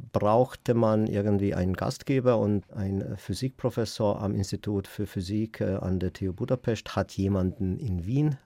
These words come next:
an, an der T U Wien gekannt und gefragt, ob er bereit wäre, mich halt für die vier Monate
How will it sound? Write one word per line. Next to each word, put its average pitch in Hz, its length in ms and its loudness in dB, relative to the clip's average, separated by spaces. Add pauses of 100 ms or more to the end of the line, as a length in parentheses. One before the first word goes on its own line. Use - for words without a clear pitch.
(220)
an, 107 260 -4
an 98 140 -4
der 95 100 -2
T 101 220 -4
U 85 160 -4
Wien 139 220 0
gekannt 127 540 0
und 104 340 0 (460)
gefragt, 107 640 -2
ob 95 180 0
er 98 80 0
bereit 92 520 -2
wäre, 113 260 2
mich 104 360 -2
halt 104 220 -4
für - 140 -8
die 87 100 -6
vier 98 220 -2
Monate 117 640 2